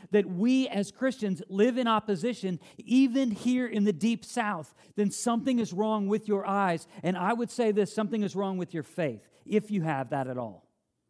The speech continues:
Seeing will not always lead to believing, but believing will always lead to seeing.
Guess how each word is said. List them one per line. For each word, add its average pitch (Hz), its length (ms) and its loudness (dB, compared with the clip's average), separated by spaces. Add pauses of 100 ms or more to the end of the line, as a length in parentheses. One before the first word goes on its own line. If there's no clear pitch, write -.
(3750)
Seeing 233 360 0
will 196 120 0
not 196 260 0
always 220 440 2
lead 202 200 -4
to 190 80 -2
believing, 151 480 -4 (640)
but - 80 -4
believing 170 500 0
will 147 80 -2
always 160 400 -2
lead 139 220 -8
to 127 100 -10
seeing. 104 360 -14